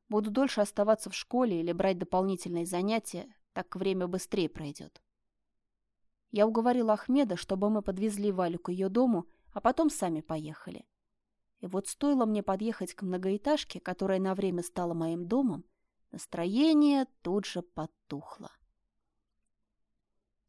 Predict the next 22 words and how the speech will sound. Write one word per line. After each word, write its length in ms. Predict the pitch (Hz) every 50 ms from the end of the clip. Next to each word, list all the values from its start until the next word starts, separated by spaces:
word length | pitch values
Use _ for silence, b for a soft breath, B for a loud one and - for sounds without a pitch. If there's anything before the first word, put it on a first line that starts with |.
| _ _ _ _ _ _ _ _ -
Поднявшись 500 | - 196 196 233 294 330 - - 226 -
в 100 | - -
квартиру, 600 | - 220 220 214 - - - - 151 147 156 185
я 160 | 214 214 202
сняла 340 | 202 - 233 226 240 269 294
своё 320 | 294 - 220 202 190 175
пальто 480 | 170 - 147 143 - _ - 175 208 269 - _ _ _ _ _ _ -
и, 80 | 226
повесив 440 | - 226 233 262 339 320 - 294 269
его 220 | - - 247 247 240
на 140 | 233 226 226
вешалку, 500 | 254 302 320 - - 262 247 - - 240
прошла 420 | - - 208 214 - - 269 254
по 120 | 262 -
коридору 440 | 208 - 226 226 226 214 240 233 214
в 80 | 185 196
надежде, 520 | 190 196 202 - 294 311 311 302 - -
что 260 | - - - - -
я 220 | 196 196 226 247 262
дома 340 | 220 202 247 269 247 240 214
буду 360 | 202 226 240 196 202 185 185
одна — 420 | 196 208 220 196 185 156 135 -